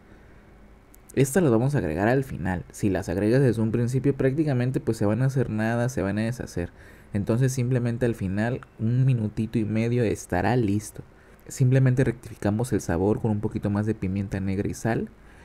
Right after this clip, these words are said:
Y si ya están perfectas, a disfrutarlas. Como te dije, esto va a ser rápido, rico y una comida muy diferente.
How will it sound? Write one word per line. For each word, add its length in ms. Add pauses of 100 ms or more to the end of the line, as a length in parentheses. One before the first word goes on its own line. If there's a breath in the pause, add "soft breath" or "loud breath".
(160 loud breath)
Y 80
si 160
ya 80
están 260
perfectas, 640
a 140
disfrutarlas. 800 (420 loud breath)
Como 240
te 100
dije, 240
esto 220
va 80
a 60
ser 320 (200)
rápido, 640
rico 540
y 140
una 280
comida 360
muy 260
diferente. 760